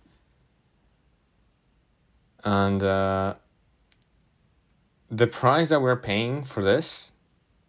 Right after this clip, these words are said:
is way too high compared to the, uh,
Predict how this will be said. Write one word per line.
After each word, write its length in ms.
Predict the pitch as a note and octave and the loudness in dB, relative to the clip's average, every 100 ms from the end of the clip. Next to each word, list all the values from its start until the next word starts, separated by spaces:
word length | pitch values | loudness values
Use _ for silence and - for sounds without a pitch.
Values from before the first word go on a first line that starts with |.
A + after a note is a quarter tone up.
| _ _ - | _ _ -18
is 160 | - | -16
way 220 | E2+ A2+ C3+ | -10 -8 -6
too 140 | G#2+ | -6
high 480 | - A#2+ A#2+ D#2 C2+ _ _ | -8 -6 -4 -6 -12 _ _
compared 460 | - F2+ F#2 F2+ F2 | -16 -12 -8 -8 -6
to 200 | F2+ E2+ | -6 -6
the, 240 | E2+ E2 | -6 -6
uh, 280 | E2 E2 | -6 -8